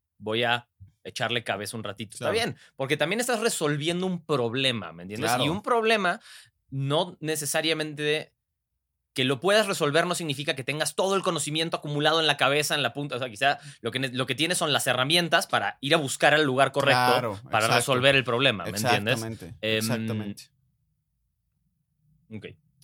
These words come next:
Speaker 1: Em, ya me perdí un poco.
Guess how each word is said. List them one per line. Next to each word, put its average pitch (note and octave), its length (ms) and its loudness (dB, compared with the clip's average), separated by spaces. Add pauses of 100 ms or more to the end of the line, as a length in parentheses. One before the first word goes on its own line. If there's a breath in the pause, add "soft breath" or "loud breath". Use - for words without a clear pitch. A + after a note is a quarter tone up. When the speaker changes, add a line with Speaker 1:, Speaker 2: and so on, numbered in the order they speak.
Speaker 1:
Em, G2+ 920 -10 (1120)
ya F2 100 -14
me F2+ 120 -10
perdí E2 260 -16
un D#2+ 100 -18
poco. - 240 -20